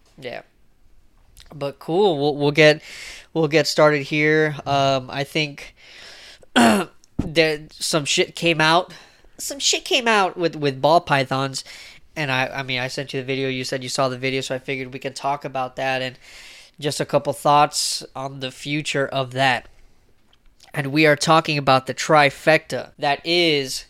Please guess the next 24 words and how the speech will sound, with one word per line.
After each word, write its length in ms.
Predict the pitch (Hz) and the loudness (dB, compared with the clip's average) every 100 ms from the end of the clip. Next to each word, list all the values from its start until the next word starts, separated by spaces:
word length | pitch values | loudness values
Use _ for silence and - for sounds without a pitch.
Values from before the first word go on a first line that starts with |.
| - | -20
the, 600 | 131 135 131 127 123 127 - | -10 -8 -6 -8 -10 -12 -10
and 240 | 135 135 | -10 -4
guys, 280 | 143 143 135 | 2 4 2
we're 80 | 135 | 0
talking 180 | 139 | -2
about 200 | 127 120 | 0 4
ball 140 | 165 190 | 6 8
pythons 480 | 196 180 180 170 - | 8 6 4 0 -2
today. 380 | 180 180 180 180 - - - _ _ _ _ _ _ _ - - | 2 2 2 -2 -6 -8 -20 _ _ _ _ _ _ _ -20 -16
But 280 | 156 160 151 | 2 4 4
in 120 | 147 139 | 2 2
the 140 | 151 | 4
end, 300 | 185 190 160 156 | 6 4 -2 -6
we'll 420 | 147 147 139 135 | 0 4 4 2
get 220 | 139 139 | -2 -4
into 260 | 135 - 135 | -4 -8 -8
general 400 | 135 131 131 127 | -4 -4 -4 -4
reptile 360 | 127 - 117 | -4 -4 -6
stuff. 300 | - 107 - _ - - - | -6 -10 -10 _ -20 -20 -8
So, 420 | - 190 214 220 - - - - _ _ _ _ _ _ _ _ | 4 8 8 6 -4 -20 -20 -20 _ _ _ _ _ _ _ _
desert 380 | 196 190 220 214 | 6 6 4 4
ghost, 580 | 220 196 147 - - - - _ _ _ _ _ _ _ _ _ _ - | 6 8 6 0 -6 -14 -20 _ _ _ _ _ _ _ _ _ _ -6
clown, 720 | 180 180 190 196 196 196 - _ _ _ _ _ _ _ _ _ _ - | 2 4 6 4 2 -4 -14 _ _ _ _ _ _ _ _ _ _ -2
pied. 540 | 165 147 127 117 135 | 4 6 4 0 -8